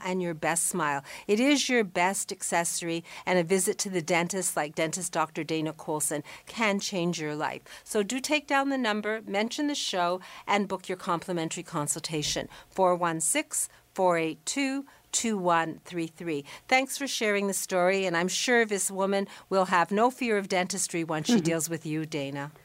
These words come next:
Speaker 2: Thanks, Marilyn.
Speaker 1: So, spring in the air, a week tomorrow, I guess two weeks tomorrow, we have spring, and, uh,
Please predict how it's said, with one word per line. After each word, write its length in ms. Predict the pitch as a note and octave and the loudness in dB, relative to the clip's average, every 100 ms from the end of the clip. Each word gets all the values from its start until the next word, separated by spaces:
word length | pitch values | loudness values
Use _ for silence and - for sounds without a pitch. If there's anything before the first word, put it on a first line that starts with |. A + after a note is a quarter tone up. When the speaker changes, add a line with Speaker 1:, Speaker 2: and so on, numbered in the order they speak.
| _ _ - | _ _ 2
Speaker 2:
Thanks, 240 | G3 - - | 2 2 2
Marilyn. 440 | C#3+ D#3+ E3 F3 - - - - - - | 4 4 2 -4 -12 -20 -20 -20 -20 -8
Speaker 1:
So, 500 | - - D4+ A3 B2+ - - - - _ - | -2 4 6 4 2 -8 -20 -20 -20 _ -4
spring 580 | - - - C#4+ D4 C#4+ | 0 0 2 4 4 4
in 120 | C#4 | 2
the 180 | C4 A#3 | 2 4
air, 440 | A#3 A#3 A#3 B3+ | 6 6 4 0
a 140 | F3 F#3+ | -2 0
week 280 | A3+ C#4 - | 0 -4 -2
tomorrow, 680 | C#4 B3+ A3+ A3 A3 A3 A3+ | 2 4 6 8 6 6 2
I 100 | G#3 | 0
guess 200 | A3+ - | 0 0
two 160 | - | 2
weeks 200 | E4+ A#3 | 2 0
tomorrow, 460 | - A3 G3 G3 G3 | -2 0 2 4 2
we 200 | F#3 F#3 | 2 -2
have 260 | F#3 E3 D#3 | 0 -2 0
spring, 560 | - - G3 F#3+ F#3+ F#3+ - - | -6 -2 0 0 -2 -6 -16 -6
and, 340 | F#3 G3 G3 - | 0 2 0 -2
uh, 280 | F#3+ F#3 F3+ | 2 4 2